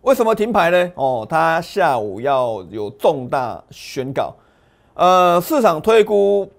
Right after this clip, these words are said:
大概七八成又是并购啦，哦，并，可能要并购什么公司？那魏老师推估，因为，呃，我推估大概就是并购，要么I C设计啊，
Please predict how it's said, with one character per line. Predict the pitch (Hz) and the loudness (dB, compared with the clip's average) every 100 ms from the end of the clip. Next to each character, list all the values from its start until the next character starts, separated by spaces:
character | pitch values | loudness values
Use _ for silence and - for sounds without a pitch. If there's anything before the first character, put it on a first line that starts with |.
| _ | _
大 | 220 | 4
概 | 220 | 4
七 | 214 220 | 2 0
八 | 208 208 | 2 2
成 | 165 | 0
又 | 143 | -4
是 | 170 | -8
并 | 175 175 147 | -4 -4 0
购 | 151 117 | 0 -2
啦， | 62 - _ - | -6 -16 _ -8
哦， | 131 | -6
并， | - 143 131 | -4 -6 -6
可 | 131 | -6
能 | 135 139 | -6 0
要 | 165 | 0
并 | 165 170 | 0 -2
购 | 156 147 | -2 -2
什 | 120 | -4
么 | 110 | -10
公 | 117 127 | -10 -6
司？ | 180 | -2
那 | 190 | 0
魏 | 208 | 2
老 | 180 | 0
师 | 147 | -4
推 | 165 185 | -6 -6
估， | 165 165 165 - | -4 -8 -10 -8
因 | 202 | -4
为， | 180 - _ _ _ | -2 -4 _ _ _
呃， | - 156 | -2 2
我 | 151 | 2
推 | 151 220 | 4 2
估 | 220 | 2
大 | 214 214 | 2 2
概 | 190 | 4
就 | 190 185 | 2 0
是 | |
并 | 180 190 175 | -4 -6 -2
购， | 175 156 | 0 0
要 | 151 175 | 0 0
么 | |
I | 123 147 | 0 -2
C | 160 160 | -4 -6
设 | 160 135 | -4 -4
计 | 131 | -4
啊， | 95 | -10